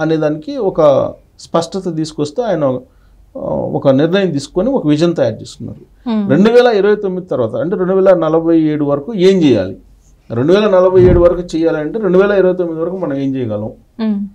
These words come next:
Speaker 1: ఆ రెండు వేల ఇరవై తొమ్మిది తర్వాత ఏం చేయగలం అనేది ఒక విజన్ ఆయన స్టేట్ని యూనిట్గా తయారు చేసుకొని తయారు చేసుకున్నారు. ఎమ్మెల్యేలను కూడా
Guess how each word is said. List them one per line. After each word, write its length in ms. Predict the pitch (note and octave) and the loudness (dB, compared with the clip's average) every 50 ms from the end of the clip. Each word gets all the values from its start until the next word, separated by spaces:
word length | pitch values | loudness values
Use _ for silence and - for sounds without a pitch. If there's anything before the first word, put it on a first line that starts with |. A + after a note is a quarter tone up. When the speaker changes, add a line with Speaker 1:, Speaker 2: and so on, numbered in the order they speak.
| _ _ _ _ - G3+ | _ _ _ _ -2 0
Speaker 1:
ఆ 60 | G3+ | 0
రెండు 180 | G#3+ A3 A3 A3+ | 2 2 2 2
వేల 120 | A#3 A3+ | 2 4
ఇరవై 220 | A3+ G#3+ G#3+ G#3 | 2 2 0 -2
తొమ్మిది 260 | G3 G3 F#3 F3+ F3 F3+ | -2 -2 -4 -4 -2 -2
తర్వాత 220 | F3+ F#3+ F#3+ F#3+ | -2 -2 0 0
ఏం 140 | E3 D#3 C#3+ | 0 0 0
చేయగలం 380 | B2+ B2+ A2+ - A2+ A2+ - - - | -2 -2 -2 -4 -4 -8 -8 -6 -4
అనేది 240 | F#3 G#3 G#3+ G#3+ | -2 -2 0 0
ఒక 180 | A#3+ A3+ F#3 E3+ | 0 -2 -2 0
విజన్ 300 | D#3 D#3+ E3 E3+ G#3 G#3 | 0 0 0 0 0 0
ఆయన 380 | G3 E3+ D#3 C#3+ C3 A#2+ A2 - - _ _ _ _ _ _ _ _ _ _ _ | 0 -2 -2 -4 -6 -6 -8 -10 -14 _ _ _ _ _ _ _ _ _ _ _
స్టేట్ని 460 | - - - - A3+ B3 A#3 - G#3+ F3+ | -20 -10 -2 0 0 0 0 -2 -6 -2
యూనిట్గా 380 | E3+ F3 F3+ F#3 F3+ F3+ F3 | -2 -2 -2 -2 -2 -2 -2
తయారు 240 | E3+ E3+ D3+ D3 C#3+ | -2 0 0 -2 -2
చేసుకొని 440 | C3+ C3+ C3+ - - G#3+ A#3+ C4 A#3+ F#3 D#3+ C3 F#2+ - - _ _ _ _ _ - - | -2 -4 -6 -6 -8 -8 -6 -6 -6 -6 -8 -10 -12 -16 -20 _ _ _ _ _ -2 0
తయారు 200 | E3+ E3 D#3+ C#3 | 2 2 2 0
చేసుకున్నారు. 500 | B2+ A2+ A2+ - - A2+ G#2+ G#2+ - - _ _ _ _ _ _ _ _ _ _ _ _ _ _ _ _ - - | -2 -6 -8 -8 -14 -14 -14 -14 -16 -20 _ _ _ _ _ _ _ _ _ _ _ _ _ _ _ _ -8 0
ఎమ్మెల్యేలను 560 | A#2+ C3 F3+ G#3 A#3+ B3 B3 A#3+ A#3 A3 G#3 | 2 2 4 4 4 6 4 4 4 2 -4
కూడా 260 | E3+ E3+ E3 G3 G#3+ | -4 -2 -4 -4 -4